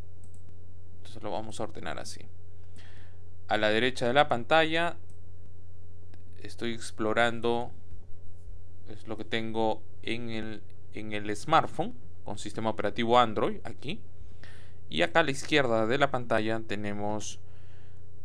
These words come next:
el, la carpeta donde hemos exportado los archivos producto de la ejecución del script de Perl y de Adrián Pari-, Pariano, que, de Motorola Argentina, con quien nos ha,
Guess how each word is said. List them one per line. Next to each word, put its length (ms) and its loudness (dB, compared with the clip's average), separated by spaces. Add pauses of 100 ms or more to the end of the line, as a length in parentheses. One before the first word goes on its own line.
(120)
el, 460 0
la 180 8
carpeta 580 6
donde 320 2
hemos 240 0
exportado 580 4
los 160 0
archivos 760 0
producto 440 2
de 320 4
la 100 2
ejecución 580 -2
del 460 0
script 360 0
de 80 6
Perl 340 8 (240)
y 80 -2
de 160 6
Adrián 400 4
Pari-, 260 6 (100)
Pariano, 480 0 (520)
que, 360 -2
de 120 2
Motorola 680 4 (260)
Argentina, 640 12 (880)
con 120 -2
quien 180 0
nos 260 0
ha, 480 4